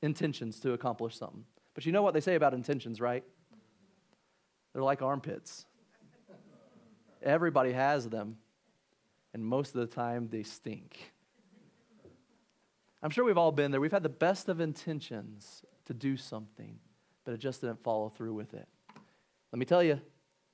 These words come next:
that's never the case with our Lord. What he wills happens, and what he desires will come to pass. The question is, is who's he gonna use to do it?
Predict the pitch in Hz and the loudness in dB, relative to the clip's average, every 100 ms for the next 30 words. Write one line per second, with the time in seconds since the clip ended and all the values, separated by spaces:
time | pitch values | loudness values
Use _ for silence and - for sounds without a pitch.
0 | _ _ _ - 113 - 110 107 110 117 | _ _ _ -6 -6 -4 -6 -2 -4 -4
1 | 107 - 110 107 101 101 101 _ _ _ | -8 -8 -10 -8 -8 -12 -18 _ _ _
2 | _ _ _ _ 156 _ _ _ _ _ | _ _ _ _ _ _ _ _ _ _
3 | _ _ _ _ - 123 131 143 143 139 | _ _ _ _ -4 -2 0 0 2 2
4 | 139 131 - 117 104 110 113 107 - - | 2 0 -2 -6 -6 -8 -12 -14 -20 -20
5 | _ _ _ _ _ _ - 127 135 135 | _ _ _ _ _ _ -10 0 2 2
6 | 143 135 117 135 139 135 117 135 131 131 | 2 0 2 4 4 2 2 -2 0 -4
7 | 117 - 113 117 127 - - _ _ _ | -4 -4 -4 -4 -10 -20 -20 _ _ _
8 | _ _ _ - - 202 226 220 175 175 | _ _ _ -10 0 0 2 -2 2 2
9 | 143 135 - 170 165 147 139 131 135 131 | 2 -2 0 0 0 -2 -2 -2 -2 -4
10 | 131 110 101 | -8 -8 -8